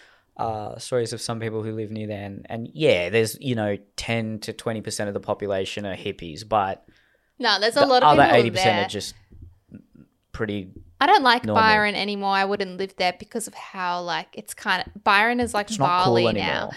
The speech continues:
Speaker 2: No, it's just packed. It's crazy.
Speaker 1: Too many influences.
Speaker 2: Yeah, so many.
Speaker 1: I bet it's very white as
Speaker 2: There's
Speaker 1: well.
Speaker 2: lots of, like, seventeen-year-old, eighteen-year-old, nineteen-year-old. Like, it's very youthful and so busy, whereas it used to be kind of like a little quiet hippie rainforest type town.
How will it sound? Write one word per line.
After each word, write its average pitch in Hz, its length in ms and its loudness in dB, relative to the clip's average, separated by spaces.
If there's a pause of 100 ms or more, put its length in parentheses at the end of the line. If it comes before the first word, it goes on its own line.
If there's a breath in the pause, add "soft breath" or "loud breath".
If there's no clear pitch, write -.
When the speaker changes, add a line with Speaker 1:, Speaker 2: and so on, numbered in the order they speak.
(200 loud breath)
Speaker 2:
No, 370 400 6
it's 247 200 2
just 262 160 -8
packed. - 540 -2
It's - 140 -2
crazy. 277 680 2
Speaker 1:
Too 180 100 0
many 113 140 0
influences. 113 760 -4 (160)
Speaker 2:
Yeah, 214 240 -10
so - 280 -12 (140)
many. - 160 -16 (260)
Speaker 1:
I - 60 0
bet 160 140 6
it's 175 180 0
very 127 300 6
white 107 440 2
as - 60 -2
Speaker 2:
There's 247 140 2
Speaker 1:
well. 247 160 6
Speaker 2:
lots 262 100 2
of, 311 140 0
like, 285 180 2
seventeen-year-old, 202 960 -2
eighteen-year-old, 190 680 -4
nineteen-year-old. 185 640 -6
Like, 196 100 -8
it's 190 140 -12
very 214 440 2
youthful 202 840 -2
and 190 320 0
so 208 720 0
busy, 185 460 -4
whereas 180 400 -2
it 190 80 -6
used 240 240 -4
to 277 80 -2
be 233 100 0
kind 220 240 -6
of 202 80 -8
like 196 220 -4
a 202 40 -6
little 196 200 -6
quiet 185 580 -4
hippie 190 320 -14
rainforest 180 680 -10
type - 280 -10
town. 190 540 -14